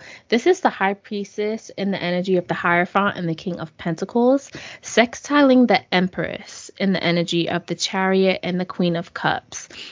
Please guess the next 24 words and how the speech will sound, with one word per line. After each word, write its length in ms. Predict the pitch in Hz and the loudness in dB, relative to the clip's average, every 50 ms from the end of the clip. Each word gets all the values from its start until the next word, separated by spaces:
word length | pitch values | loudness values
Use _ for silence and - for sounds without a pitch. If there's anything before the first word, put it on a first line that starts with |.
| - - _ - | -20 -20 _ 2
And 340 | 214 214 202 196 196 190 - - | 4 6 6 6 4 4 2 2
I 100 | 185 196 | 2 4
love 200 | 190 196 233 - | 4 4 2 2
how 100 | 294 302 | 0 2
you 120 | 311 311 | 2 2
described 460 | 254 254 - - 185 175 180 196 - | 0 0 -2 0 2 2 2 0 -2
today 400 | - 214 185 170 170 170 175 175 | -4 0 2 2 4 4 2 2
with 120 | 175 - - | 0 -4 -8
it 140 | - 156 | -12 -6
just 240 | - 175 190 - 196 | -4 -4 -4 -4 -4
being, 260 | 190 196 185 180 180 | -2 0 0 0 -2
like, 300 | 175 170 160 156 135 - - - | -2 -2 -2 -4 -4 -8 -14 -20
such 420 | - - - 202 202 202 - - | -16 -6 -4 -4 -4 -4 -4 -4
a 60 | 214 | -2
nice, 400 | 202 180 175 175 175 185 190 - | -2 0 0 0 0 0 0 0
luxurious 560 | 208 196 190 190 175 175 175 175 190 - - | -2 -2 0 2 2 2 4 2 0 -2 -4
day. 280 | _ - 175 170 170 170 | _ 0 2 2 2 2
I 80 | 165 165 | 2 0
was 120 | 170 - | -2 0
definitely 320 | - 196 202 - 254 247 | 0 -2 0 2 0 2
getting 260 | 202 190 185 180 180 180 | 4 4 2 2 2 0
that 180 | 180 165 - | -2 -2 -2
as 160 | 180 175 - | -4 -6 -4
well. 480 | - 165 165 165 165 170 185 202 226 240 | -2 0 2 2 2 2 2 2 0 -2